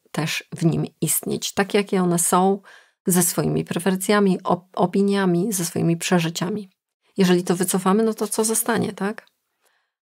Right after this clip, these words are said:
No zostanie, mm, być może rozmowa o zupie, o pogodzie, ale o niczym, co potencjalnie może wskrzesić jakąś iskrę, które potencjalnie może prowadzić do nie-, nieporozumienia.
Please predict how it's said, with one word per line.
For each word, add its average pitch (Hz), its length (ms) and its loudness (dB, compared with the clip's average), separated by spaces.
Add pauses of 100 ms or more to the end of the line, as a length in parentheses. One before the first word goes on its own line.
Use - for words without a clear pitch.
No 202 120 2
zostanie, 190 640 4 (140)
mm, 156 420 -2 (180)
być 208 220 0
może 233 240 2
rozmowa 190 420 2
o 175 100 0
zupie, 196 580 2 (340)
o 175 100 -6
pogodzie, 180 600 0 (1400)
ale 185 320 6
o 185 100 6
niczym, 190 600 8
co 185 140 0
potencjalnie 208 840 4
może 180 360 4
wskrzesić 170 500 -2
jakąś 165 260 -2
iskrę, - 420 -4 (400)
które 220 240 4
potencjalnie 220 760 6
może 175 240 4
prowadzić 185 480 0
do 175 120 2
nie-, 180 280 6
nieporozumienia. 180 840 0